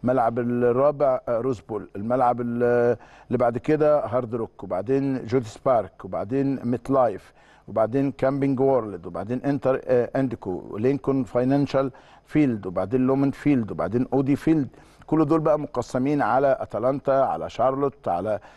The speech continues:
سنسيناتي، على كاليفورنيا، على ميامي، فلوريدا، آه، آه، آه، ناشفيل، آه، نيوجيرسي، نيويورك. المادي اللي، آه، هيبقى، آه، موجود في البطولة.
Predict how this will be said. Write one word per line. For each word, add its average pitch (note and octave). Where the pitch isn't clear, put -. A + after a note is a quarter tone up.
سنسيناتي، B2+
على G#2
كاليفورنيا، C#3
على A2
ميامي، B2
فلوريدا، C3+
آه، -
آه، G#2
آه، G2
ناشفيل، C#3
آه، A2
نيوجيرسي، C3+
نيويورك. B2+
المادي C#3
اللي، C3
آه، A2+
هيبقى، B2
آه، G2
موجود A2+
في C#3
البطولة. D3+